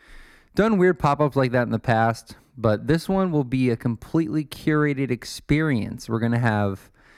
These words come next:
infused meal and cocktails, music, art.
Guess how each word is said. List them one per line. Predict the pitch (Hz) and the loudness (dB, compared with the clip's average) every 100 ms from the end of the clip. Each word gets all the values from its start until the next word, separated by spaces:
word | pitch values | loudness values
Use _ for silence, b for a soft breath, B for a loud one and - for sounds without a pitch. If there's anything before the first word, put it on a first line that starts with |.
| b b b b b b b _ _ _ _ _ _ | b b b b b b b _ _ _ _ _ _
infused | - 127 - - 151 185 202 202 190 - - B B B B _ | 2 2 0 -8 -2 2 2 2 -2 -6 -14 B B B B _
meal | 139 143 165 180 180 180 175 180 165 _ _ - | -2 0 2 2 2 2 0 -2 -8 _ _ -2
and | 139 151 170 | 0 0 0
cocktails, | 151 131 - - 113 107 110 120 - - _ _ _ _ _ _ _ _ - | 0 0 0 -2 0 0 -2 -6 -14 -20 _ _ _ _ _ _ _ _ 0
music, | 131 143 147 120 104 95 - - | 4 6 4 2 -2 -6 -10 -8
art. | 127 127 127 101 - - | -2 2 2 0 -4 -16